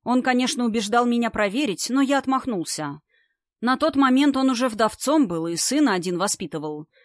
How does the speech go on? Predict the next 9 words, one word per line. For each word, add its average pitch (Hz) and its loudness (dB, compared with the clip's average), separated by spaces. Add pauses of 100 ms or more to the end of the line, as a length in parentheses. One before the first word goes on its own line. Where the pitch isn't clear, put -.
(280)
Поэтому 254 0
вопрос 254 0
детей 247 -2
вызывал 233 2
острую 175 -4
реакцию. 156 -6 (420)
Сохранил, 262 2
наверное, 175 0
его. 165 -2